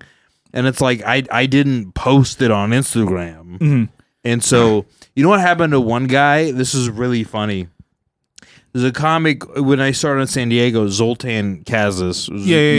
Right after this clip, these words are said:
Speaker 1: He's
Speaker 2: yeah,
Speaker 1: in
Speaker 2: yeah.
Speaker 1: New York now. But he,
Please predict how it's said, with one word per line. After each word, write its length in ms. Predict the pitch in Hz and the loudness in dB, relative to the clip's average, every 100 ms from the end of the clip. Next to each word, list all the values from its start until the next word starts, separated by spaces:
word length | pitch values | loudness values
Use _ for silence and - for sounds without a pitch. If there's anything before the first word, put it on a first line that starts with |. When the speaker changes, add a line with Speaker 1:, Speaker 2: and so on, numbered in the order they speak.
| - | 2
Speaker 1:
He's 80 | 110 | 2
Speaker 2:
yeah, 60 | |
Speaker 1:
in 40 | 104 | 0
Speaker 2:
yeah. 40 | |
Speaker 1:
New 60 | 104 | 0
York 360 | 98 98 95 95 | 0 0 -2 -6
now. 260 | 85 85 - _ _ _ _ _ _ | -6 -6 -10 _ _ _ _ _ _
But 320 | 127 117 110 - _ _ _ _ _ _ | 2 2 0 -10 _ _ _ _ _ _
he, 640 | 123 117 160 180 185 185 | -8 -4 -2 0 0 0